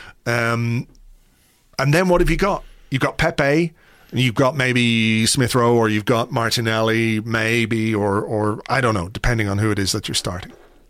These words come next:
There isn't a great deal that you would feel confident about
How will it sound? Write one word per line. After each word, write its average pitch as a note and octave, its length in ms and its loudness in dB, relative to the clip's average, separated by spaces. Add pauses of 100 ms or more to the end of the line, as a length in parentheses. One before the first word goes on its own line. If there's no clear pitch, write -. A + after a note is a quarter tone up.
(540)
There C3 200 2
isn't E3+ 180 2
a C#3+ 60 2
great C#3+ 260 2
deal A2 380 0 (840)
that B2 200 -2
you C3+ 160 2
would B2+ 120 2
feel A#2+ 500 0
confident D3 560 -2
about G2+ 380 -2